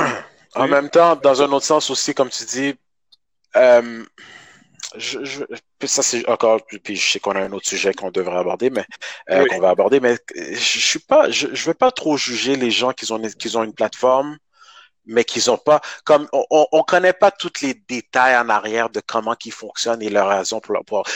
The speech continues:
Speaker 1: disons que ton
Speaker 2: Ouais.
Speaker 1: opinion, c'est le tien, et, euh, on respecte les opinions de tout le monde. Tu comprends ce que je veux dire ? Puis comme je, je, personnellement, je vais pas assumer, présumer quoi que ce soit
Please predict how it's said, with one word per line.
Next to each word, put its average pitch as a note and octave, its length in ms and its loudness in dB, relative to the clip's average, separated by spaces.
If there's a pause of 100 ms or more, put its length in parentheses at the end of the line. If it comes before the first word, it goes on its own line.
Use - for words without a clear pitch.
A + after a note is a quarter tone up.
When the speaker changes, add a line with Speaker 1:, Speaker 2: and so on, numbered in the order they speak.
(160)
Speaker 1:
disons G3 300 2
que - 120 0
ton G3+ 220 4
Speaker 2:
Ouais. G#3 60 4
Speaker 1:
opinion, F#3+ 280 0
c'est F3 160 0
le C#3 120 4
tien, C#3+ 320 -4 (580)
et, D3 520 2 (120)
euh, A#2 580 6 (180)
on A#2+ 140 4
respecte B2+ 420 2
les B2 160 2
opinions B2+ 240 -4
de - 100 -10
tout B2 80 -4
le A2 80 -10
monde. G#2+ 260 -6
Tu - 100 -18
comprends G#2+ 220 -2
ce - 100 -6
que B2 60 -6
je A#2 60 -4
veux A#2 80 -2
dire ? C3+ 320 4
Puis A2+ 200 -20
comme A2+ 300 -2
je, A2 280 -8
je, G#2+ 200 -10 (140)
personnellement, C#3 500 2
je - 140 -6
vais A#2 80 2
pas C#3 300 2 (640)
assumer, D3+ 680 0 (220)
présumer C3+ 500 -2
quoi A#2+ 180 0
que - 80 -8
ce G#2 100 -4
soit A#2 280 0